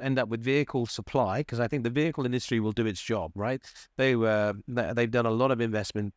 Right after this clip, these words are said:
trucks, buses, vans, across multi-energy suites. If you talk to the senior leaders at the O E Ms, I'm talking to the C E Os of the O E Ms all the time, they are,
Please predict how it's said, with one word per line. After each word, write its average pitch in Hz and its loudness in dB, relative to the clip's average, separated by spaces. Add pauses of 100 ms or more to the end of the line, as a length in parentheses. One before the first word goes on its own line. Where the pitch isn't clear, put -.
trucks, - 0
buses, 117 2
vans, 117 2
across 110 -2
multi-energy 113 0
suites. 110 -4 (280)
If - -20
you 117 -2
talk 143 2
to 131 4
the 113 2
senior 117 2
leaders 110 2
at 104 0
the 107 4
O 104 4
E 104 4 (120)
Ms, 104 0
I'm 110 0
talking 117 -4
to 104 -4
the 95 -6
C 113 0
E 107 2
Os 104 0
of 104 -4
the 104 4
O 104 4
E 104 2
Ms 101 -2
all 107 -2
the 95 -6
time, 127 -2 (440)
they 131 4
are, 123 4